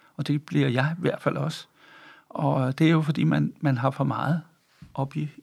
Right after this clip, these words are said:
i hjernen. Og det har jeg også fået forklaret af Kræftens Bekæmpelse, at man skal passe på, man ikke, øh, man skal også bearbejde alle de her ting.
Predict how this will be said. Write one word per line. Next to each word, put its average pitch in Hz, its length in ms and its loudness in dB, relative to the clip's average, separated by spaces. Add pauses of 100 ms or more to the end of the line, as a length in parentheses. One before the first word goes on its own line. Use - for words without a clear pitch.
(180)
i 151 80 -8
hjernen. 143 480 -4 (840)
Og 131 360 -2
det 160 140 4
har 156 60 6
jeg 143 100 6
også 143 140 4
fået 156 140 2
forklaret 139 360 2
af 139 80 2
Kræftens 131 420 0
Bekæmpelse, - 600 -6
at 131 220 -6
man 127 140 -2
skal - 160 -8
passe - 200 -6
på, - 140 -8
man 151 200 0
ikke, 143 220 -4
øh, 147 300 -4 (640)
man 135 80 -2
skal - 120 -2
også 147 120 4
bearbejde 160 680 -2 (340)
alle 143 180 -2
de - 140 -6
her 131 80 -4
ting. - 300 -4